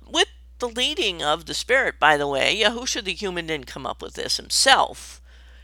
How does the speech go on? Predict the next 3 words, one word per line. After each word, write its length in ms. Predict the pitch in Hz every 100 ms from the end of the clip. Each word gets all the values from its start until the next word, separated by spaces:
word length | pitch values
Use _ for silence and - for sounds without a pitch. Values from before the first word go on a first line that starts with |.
| - -
It's 400 | 170 - - - - -
Elohim 640 | 247 294 285 190 156 92 - - - - - - -
that 420 | 165 185 175 160